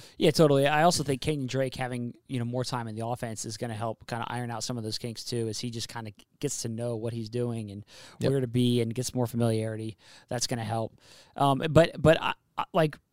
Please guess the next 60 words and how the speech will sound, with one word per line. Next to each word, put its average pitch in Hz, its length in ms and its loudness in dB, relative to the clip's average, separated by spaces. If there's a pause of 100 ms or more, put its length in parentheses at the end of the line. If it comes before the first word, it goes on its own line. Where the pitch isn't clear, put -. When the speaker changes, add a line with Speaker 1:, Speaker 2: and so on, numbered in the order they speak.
(180)
Speaker 1:
it 175 100 6
was 143 100 4
good 196 140 8
to 208 60 6
have 151 140 8
Marlon 147 280 8
on 127 120 6
this 120 180 0
week 127 180 0
because 123 460 0
he's 151 180 -2
gonna 208 140 0
have 131 100 4
his 123 120 -6
hands 135 200 -2
full, 107 240 -4
whether 147 260 4
or 147 40 2
not 135 160 0
Marcus 131 300 0
Peters 127 280 -2
plays 123 240 -2
or 101 60 -12
not. 120 340 -6
You 117 80 -12
know, 113 60 -8
I 110 60 -6
Speaker 2:
Yeah. 127 80 6
Speaker 1:
think 110 100 0
everyone's 135 320 0
hoping 143 260 8
Marcus 123 220 0
Peters 120 320 0
plays, 117 320 0
especially 131 760 4 (520)
after 143 240 2
the 131 60 -4
Kyle 120 240 -2
Fuller 156 360 -2
injury. 117 400 -10 (360)
Uh, 120 60 6
Speaker 2:
Yep. 120 80 6
Speaker 1:
you 127 120 4
lose 127 160 2
him 160 140 6
for 151 80 2
the 131 80 4
season 120 320 2
to 123 100 -2
a 117 60 2
torn 123 240 2
A 113 80 2
C 120 240 2
L, 135 360 4
you 127 120 -8
know, 110 80 -8
late 120 340 0
in 143 60 -4
that 120 240 -4
game. 123 420 -4